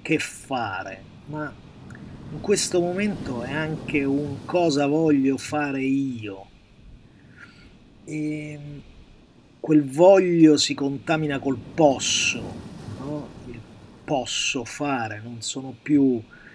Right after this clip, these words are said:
un ragazzino mediamente colto, borghese, italiano degli anni novanta, sono un cinquantenne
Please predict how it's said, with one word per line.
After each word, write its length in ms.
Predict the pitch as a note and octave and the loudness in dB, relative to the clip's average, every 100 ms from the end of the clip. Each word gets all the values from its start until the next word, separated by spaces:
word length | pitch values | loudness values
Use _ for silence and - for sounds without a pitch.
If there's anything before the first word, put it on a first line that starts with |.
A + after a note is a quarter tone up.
| - - - - - - | -20 -20 -20 -20 -20 -12
un 140 | C3+ | -6
ragazzino 1160 | C3 B2+ B2+ - - C3+ C3 C3 B2 B2 A#2 A2+ - - - | -4 -4 -4 -6 -2 0 0 -4 -8 -8 -10 -10 -14 -18 -8
mediamente 720 | C#3+ C3+ C3+ C3+ C3 - C3 | -4 0 0 0 -6 -6 -6
colto, 800 | - B2+ A#2+ A2+ - B2 A#2+ A2+ - - - - - - - - - | -4 -4 -4 -6 -8 -8 -8 -10 -14 -16 -16 -16 -18 -18 -20 -20 -14
borghese, 1300 | C#3+ C#3 C#3 B2 A#2+ A#2+ A#2+ A2+ A2+ A2+ A#2 A2+ G#2+ - _ _ _ _ - - | -4 -2 -2 -2 -6 -6 -6 -8 -10 -12 -12 -14 -18 -20 _ _ _ _ -20 -12
italiano 1160 | D#3 C#3 C3+ B2+ A#2+ A#2+ A#2 A#2 A#2 A2+ A2 - - | -8 -4 -2 -4 -6 -10 -12 -14 -14 -16 -16 -20 -18
degli 340 | B2 B2+ B2 | -12 -10 -8
anni 280 | B2+ B2 A#2+ | -8 -10 -12
novanta, 720 | A#2+ A#2+ A2 G2+ G2 - A2+ | -10 -10 -8 -10 -12 -20 -18
sono 440 | A#2 F3 D3 A#2 A#2+ | -16 -14 -14 -14 -10
un 180 | D#3+ C#3 A2 - - - - - - | -8 -8 -10 -14 -16 -14 -14 -12 -10
cinquantenne 1400 | - - - E3+ F3 - D3 C3 A#2+ A2+ A#2+ B2 C#3 | -10 -10 -6 -6 -6 -4 -4 -4 -8 -12 -10 -10 -12